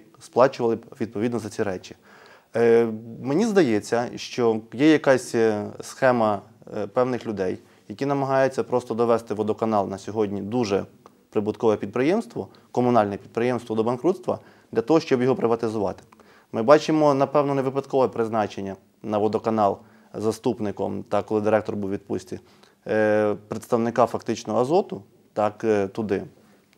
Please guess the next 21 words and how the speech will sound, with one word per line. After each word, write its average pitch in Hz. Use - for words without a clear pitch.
Е, 120
можна 120
здогадуватися, 104
які 113
мотиви, 143
надалі 113
ми 107
будемо 104
слідкувати. 98
Але 113
я 107
звертався 117
і -
буду 113
звертатися 101
в -
правоохоронні 131
органи, 143
е, 117
для 110
того, 147